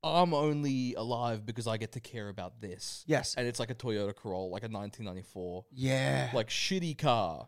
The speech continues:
Speaker 2: Mm.
Speaker 1: That's the one in this profile picture.
Speaker 2: But do you, okay, do you have a car that if you could get any car,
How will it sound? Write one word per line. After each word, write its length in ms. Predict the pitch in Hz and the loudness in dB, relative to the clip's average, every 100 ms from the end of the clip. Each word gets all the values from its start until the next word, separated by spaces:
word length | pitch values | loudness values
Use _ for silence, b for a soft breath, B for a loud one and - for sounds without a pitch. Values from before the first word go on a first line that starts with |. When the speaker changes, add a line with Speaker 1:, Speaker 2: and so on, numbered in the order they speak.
| _ 147 | _ 0
Speaker 2:
Mm. 160 | 147 | 4
Speaker 1:
That's 320 | 131 170 - | 6 6 4
the 80 | - | 2
one 200 | 120 110 | 2 2
in 40 | 101 | -2
this 140 | 95 | -6
profile 360 | 104 95 78 71 | -4 -4 -4 -8
picture. 280 | 78 - 196 | -10 2 4
Speaker 2:
But 140 | 175 | 4
do 100 | 233 | 2
you, 240 | 311 302 - - | 4 4 4 0
okay, 300 | 175 139 - _ _ _ _ _ 151 | 2 0 -2 _ _ _ _ _ 0
do 100 | 185 | 6
you 180 | 254 | 8
have 360 | 262 - 175 151 | 6 8 8 8
a 40 | 156 | 4
car 360 | - 135 123 117 | 6 6 8 4
that 120 | 123 | 2
if 160 | 113 | 0
you 60 | 143 | 0
could 140 | 135 131 | 2 2
get 180 | 123 - | 2 2
any 260 | 127 120 | 2 0
car, 460 | - 117 104 90 | 2 2 2 -2